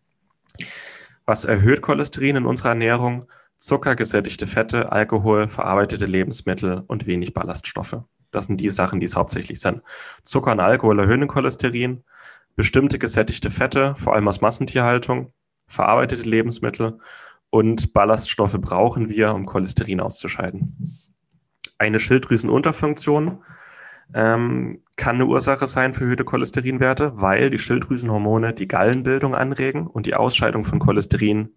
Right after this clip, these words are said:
im Körper anregen. Wenn unser Körper merkt, wir haben zu viel Cholesterin, dann versucht er, das auszuscheiden. Aber wenn wir zu wenig Ballaststoffe essen und eine Schilddrüsenunterfunktion haben, dann kann unser Körper das erhöhte Cholesterin nicht ausscheiden. Deswegen, ähm,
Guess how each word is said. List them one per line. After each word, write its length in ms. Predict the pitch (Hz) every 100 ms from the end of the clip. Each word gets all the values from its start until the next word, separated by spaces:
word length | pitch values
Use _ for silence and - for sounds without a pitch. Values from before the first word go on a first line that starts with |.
| _ -
im 100 | 101
Körper 280 | 98 95
anregen. 400 | 90 92 87 90 - - - - - - _
Wenn 160 | 107 123
unser 200 | 120 113
Körper 280 | 117 110
merkt, 300 | 104 107 -
wir 100 | 110
haben 120 | 101 104
zu 120 | -
viel 200 | - 107
Cholesterin, 720 | 101 98 98 95 104 95 - _ -
dann 160 | 95
versucht 420 | 95 104 123 117 110
er, 80 |
das 200 | 95 98
auszuscheiden. 720 | 95 107 - 107 - 90 90 - _ -
Aber 200 | 98 95
wenn 160 | 107
wir 100 | 110
zu 140 | 107 98
wenig 200 | 98 95
Ballaststoffe 480 | 110 139 - 127
essen 380 | - - 127 120
und 320 | - 107 101
eine 60 | 104
Schilddrüsenunterfunktion 1000 | - 104 104 - 107 104 - 113 113 107
haben, 300 | 104 107 107 - - - _
dann 140 | 95
kann 200 | - 120
unser 200 | 104 92
Körper 280 | - 92 92
das 160 | - -
erhöhte 220 | 95 -
Cholesterin 500 | - 85 - - 101
nicht 140 | 98
ausscheiden. 500 | 117 160 - - - - - _ _ _ _ - - _ - -
Deswegen, 540 | - 104 117 131 131 -
ähm, 600 | 107 104 101 101 104